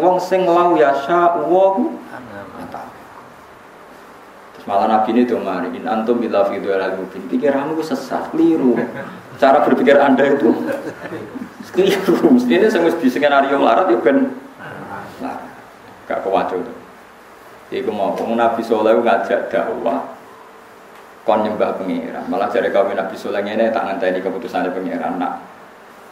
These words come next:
ya Allah, endi sing bener, paringi selamat, sing salah, paringi azab. Wong ora percaya pangeran, kok nglibatno napa? Pangeran. Aneh to ora? Yo aneh, wong ora percaya pangeran, kok nglibatno? Lah, Abu Jahal termasuk niku.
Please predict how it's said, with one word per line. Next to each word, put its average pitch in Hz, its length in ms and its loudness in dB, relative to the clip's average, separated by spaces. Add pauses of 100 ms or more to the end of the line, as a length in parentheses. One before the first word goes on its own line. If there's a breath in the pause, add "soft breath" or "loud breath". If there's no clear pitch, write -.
(200)
ya 80 160 0
Allah, 110 280 2
endi 113 160 0
sing 104 240 -4
bener, 104 480 -4 (280)
paringi - 280 -2
selamat, 120 480 2
sing - 120 -8
salah, 143 360 2
paringi 104 400 -2 (800)
azab. - 360 -16 (120)
Wong 98 80 -8
ora 110 160 4
percaya 110 320 0
pangeran, 117 440 2
kok - 120 -2
nglibatno 104 400 -2
napa? 113 240 2 (1160)
Pangeran. - 380 -14 (220)
Aneh 107 240 2
to 87 160 -4
ora? - 160 -6 (880)
Yo 131 100 -6
aneh, 170 380 -6
wong 117 80 0
ora 165 160 4
percaya 226 240 4
pangeran, 226 320 4
kok 123 100 2
nglibatno? 123 420 4 (1900)
Lah, 92 160 0
Abu 107 160 -4
Jahal 110 320 4
termasuk - 320 -4
niku. - 240 -10